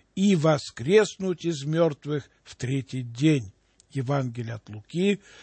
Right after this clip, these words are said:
двадцать четвёртая глава, сорок шестой стих. То есть, когда в третий день по Писанию Бог Отец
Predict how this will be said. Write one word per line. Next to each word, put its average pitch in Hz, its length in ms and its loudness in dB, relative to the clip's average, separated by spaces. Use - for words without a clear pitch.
двадцать 147 320 2
четвёртая 131 680 -4
глава, 123 360 0
сорок 131 320 -4
шестой 113 420 -10
стих. - 360 -16
То 160 220 8
есть, 170 260 4
когда 147 520 2
в 170 100 -2
третий 160 520 -4
день 156 340 0
по 160 140 -6
Писанию 170 880 0
Бог 151 420 4
Отец 175 600 0